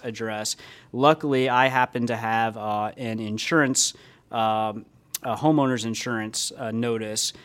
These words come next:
that was a few years old, so I just printed that out and included it. And then you put all that together, put it in an envelope, and mail it to the state treasurer, and then wait for your check in the mail.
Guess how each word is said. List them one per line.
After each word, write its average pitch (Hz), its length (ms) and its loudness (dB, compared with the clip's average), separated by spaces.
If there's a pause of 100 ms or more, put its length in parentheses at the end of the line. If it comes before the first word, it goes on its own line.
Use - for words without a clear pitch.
(240)
that 127 160 0
was 113 320 -2
a 135 80 -8
few 131 200 -4
years 120 340 -2
old, 123 280 0
so 123 120 0
I 120 60 0
just 117 220 -6
printed 127 280 -2
that 117 160 -2
out 113 340 0
and 107 240 -10
included 127 540 -2
it. 104 180 -8 (240)
And 123 140 -2
then 151 120 6
you 143 80 6
put 151 200 2
all 156 180 8
that 160 220 8
together, 147 440 4
put 156 160 0
it 143 120 2
in 131 100 0
an 120 160 0
envelope, 131 600 2 (320)
and 127 240 2
mail 139 240 6
it 139 80 0
to 135 100 -4
the 120 80 -4
state 127 320 -2
treasurer, 127 500 2
and 120 160 0
then 123 220 0
wait 127 260 -2
for 117 360 -4
your 110 180 -6
check 110 500 -4
in 120 220 -6
the 104 60 -6
mail. 101 440 -12